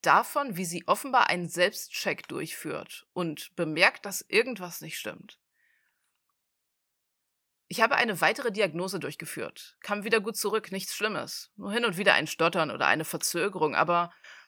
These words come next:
es hat sich nicht richtig angefühlt. Es war wie das Gefühl, dass alles noch im Raum ist, nichts gestohlen wurde, aber die Dinger nicht genau dort sind, wo man sie zurückgelassen hat.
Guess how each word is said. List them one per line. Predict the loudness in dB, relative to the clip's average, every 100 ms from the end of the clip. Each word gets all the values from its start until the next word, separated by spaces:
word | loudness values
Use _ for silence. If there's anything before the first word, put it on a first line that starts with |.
| _ _ -6
es | -4
hat | -4
sich | -6 -8
nicht | -8 -6
richtig | -6 -4 -4
angefühlt. | -4 -4 -6 -6 -6 -10 -20 _
Es | -8 0
war | 0
wie | 4
das | 2 2
Gefühl, | -4 -8 -10 -8 -6 -8 -12 _ _ -20 -10 -6
dass | -4 0
alles | 0 2 0
noch | -2 -4
im | -4 -6
Raum | 0 2 2 -2
ist, | -6 -6 -8
nichts | -8 -8 -6
gestohlen | -6 -4 -4 -2 -2 0
wurde, | 0 4
aber | 4 6 4 2 -8 _ -16
die | -6
Dinger | -4 -2 -2 -2 -4 -10 -10
nicht | -8 -2
genau | 0 2 4 4
dort | 2 0
sind, | -2 -2
wo | -4
man | -4 -4
sie | -4
zurückgelassen | -4 -4 -2 -2 -2 -6 -10
hat. | -10 -16